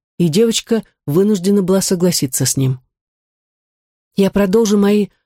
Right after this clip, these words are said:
алхимические опыты, но обещаю быть крайне осторожной. Поймите, профессор, я не имею права рассказать вам больше того, что уже рассказала.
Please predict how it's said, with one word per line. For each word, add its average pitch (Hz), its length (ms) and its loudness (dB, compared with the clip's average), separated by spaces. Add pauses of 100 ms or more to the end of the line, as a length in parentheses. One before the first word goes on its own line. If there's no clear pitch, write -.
алхимические 202 800 -2
опыты, 151 500 -4 (380)
но 160 80 0
обещаю 202 520 0
быть 208 200 -4
крайне 202 500 0
осторожной. 156 680 -2 (500)
Поймите, 208 440 2
профессор, 165 560 -2
я 175 160 2
не 185 180 2
имею 202 220 2
права 208 340 0
рассказать 185 460 -2
вам 190 220 0 (220)
больше 185 340 0
того, 185 240 0
что 190 180 -2
уже 180 200 0
рассказала. 160 640 -4